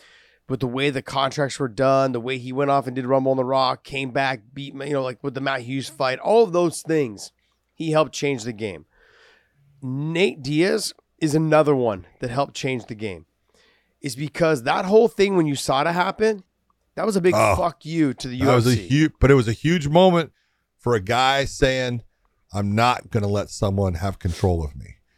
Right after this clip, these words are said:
Speaker 2: because he was smart enough. And see, and everyone looks at Da-, Nate and they go, "Oh, he's the, he's a dummy." He's not. He's
Speaker 1: Fuck
Speaker 2: not
Speaker 1: no,
Speaker 2: a
Speaker 1: he's
Speaker 2: dummy.
Speaker 1: not stupid.
Speaker 2: Okay, he's,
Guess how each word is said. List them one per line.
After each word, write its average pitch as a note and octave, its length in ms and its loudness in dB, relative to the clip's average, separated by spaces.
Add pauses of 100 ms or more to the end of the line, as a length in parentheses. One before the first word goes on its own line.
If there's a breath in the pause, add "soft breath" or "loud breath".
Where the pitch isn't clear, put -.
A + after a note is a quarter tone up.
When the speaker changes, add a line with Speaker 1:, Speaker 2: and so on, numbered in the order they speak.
(220)
Speaker 2:
because G2 360 2
he G#2+ 80 6
was F#2+ 160 4
smart D3+ 440 6
enough. G#2+ 400 2 (360)
And G#2 100 -10
see, C3+ 80 0
and C3+ 80 0
everyone F#3 280 0
looks E3+ 200 0
at A#2+ 80 -14
Da-, C3+ 180 4
Nate C3 200 -2
and A2 100 -6
they A2+ 80 0
go, G2+ 320 2
"Oh, A2 240 6
he's G#2 200 0
the, A2+ 120 0
he's G#2+ 180 0
a G2 60 2
dummy." F#2 440 2 (120)
He's - 160 -20
not. A2+ 380 -2
He's - 140 -20
Speaker 1:
Fuck - 140 -4
Speaker 2:
not A2 140 0
Speaker 1:
no, - 120 2
Speaker 2:
a - 20 -2
Speaker 1:
he's - 80 0
Speaker 2:
dummy. C3 120 2
Speaker 1:
not - 120 -4
stupid. C#3+ 560 -8 (160)
Speaker 2:
Okay, A2 440 2
he's, B2+ 280 2